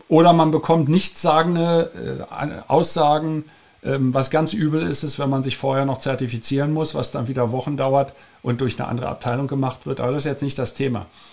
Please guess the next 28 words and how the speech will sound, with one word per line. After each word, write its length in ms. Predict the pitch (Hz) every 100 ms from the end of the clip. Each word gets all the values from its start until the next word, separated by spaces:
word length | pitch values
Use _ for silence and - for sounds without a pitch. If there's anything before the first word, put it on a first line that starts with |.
| -
Also 200 | 135 165
ich 120 | 156
brauche 320 | - 175 185
irgendwelche 400 | 196 190 185 170
Zusatzinformationen, 1300 | 160 226 233 214 170 147 156 143 - 151 147 202 226 - _ _ _ _ - _ _ -
ähm, 420 | 151 165 165 151
Geschichten, 680 | 156 - 214 - - 135 117
Webinare, 680 | 151 156 156 175 185 151
Bücher, 380 | 123 202 208 180
Presseberichte, 580 | - 190 180 160 151 147
Case 280 | - 117 -
Studies, 300 | 139 117 -
also 300 | - 139 -
Sachen, 560 | 110 104 135 - 214 202
die 280 | 160 160 151 - _ _ _
interessant 580 | 196 254 233 214 214 233
für 120 | 233
den 160 | 170 170
Kunden 260 | 220 240 175
sind, 220 | 143 170
die 60 |
ich 80 | 156
dem 180 | 175 160
Kunden 320 | 202 208 170
schicken 320 | - 294 208
kann, 420 | 151 151 151 196 - -
während 560 | - 143 208 214 196 -
er, 520 | 147 190 214 208 185